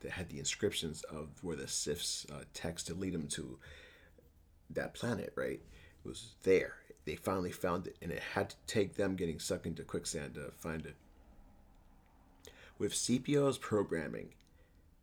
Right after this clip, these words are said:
it forbids him from interpreting the Sith text. It's like a safeguard, like a firewall. Like, you can't, his, um, operating system does not allow this forbidden language to be translated. He knows what it says, but he cannot translate it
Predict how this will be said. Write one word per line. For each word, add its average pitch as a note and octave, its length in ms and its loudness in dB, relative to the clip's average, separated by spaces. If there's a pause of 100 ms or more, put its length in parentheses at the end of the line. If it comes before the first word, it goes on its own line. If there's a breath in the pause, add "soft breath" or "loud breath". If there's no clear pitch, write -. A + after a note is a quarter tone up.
(120)
it A2 240 -4
forbids A2+ 800 12
him F#2 180 2 (640)
from C#3 180 12
interpreting B2 720 12 (160)
the F#2+ 100 -2
Sith - 460 10 (560)
text. E3 360 10
It's F#2 140 -2
like G2+ 140 8
a F2+ 80 2
safeguard, G#2+ 560 12
like F2+ 160 0
a E2+ 40 -10
firewall. G2 520 12
Like, - 200 -4
you D2 60 -6
can't, - 220 -4 (320 loud breath)
his, A#2+ 280 12 (640 loud breath)
um, E2 460 4 (220)
operating B2+ 440 12
system G2+ 220 6
does F#2+ 200 6
not A#2 140 12
allow A2+ 380 12 (340)
this F#2+ 160 2
forbidden A2 500 10
language G#2+ 480 10
to G2+ 80 2
be F#2 80 2
translated. F#2 640 6
He A2+ 160 4
knows B2 280 12
what B2 100 12
it - 80 10
says, A#2+ 300 12
but E2+ 100 2
he C#2+ 60 -2
cannot F#2 500 2
translate G#2 480 4
it - 120 -10